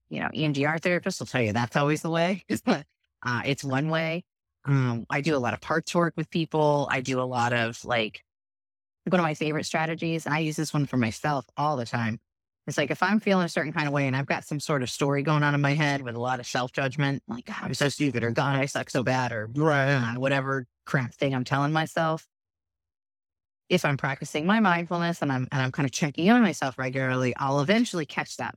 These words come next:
thought process. And I'll be like, "Whoa, whoa, whoa, why am I saying this stuff?" What I can do to kind of double check, do I really suck or am I being an asshole to myself, is I'll ask myself, "What would I say if this was a client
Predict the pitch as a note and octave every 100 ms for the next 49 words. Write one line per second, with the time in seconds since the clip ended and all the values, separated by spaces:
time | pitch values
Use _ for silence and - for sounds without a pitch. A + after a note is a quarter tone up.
0 | _ B2+ F#2 - - - - - C#3+ A#2+
1 | F2+ - D#2+ B1+ C2 - - - C#3 C3+
2 | B2 - A#2+ A#2+ B2 - - - - _
3 | _ _ _ F3 F#3 G#3+ C#4 A3 G3+ F3
4 | G3 D#3 C#3 C#3+ E3 D3 - D3 - D#3
5 | D3+ G3+ A#3+ - B3+ B3+ - F3+ E3 D3+
6 | D#3+ D3 C#3 F#3 G#3 D3+ A#2+ A#2+ A#2 -
7 | A#2 A#2 B2+ C3+ C3+ - C#3+ D3+ D#3+ C#3+
8 | - C#3 C3+ _ _ _ _ _ _ _
9 | _ - F#3 A3 A#3+ A#3 A3 - G3+ F#3+
10 | F3+ G3 F#3 F3 D#3 - E3+ D3 C#3+ D3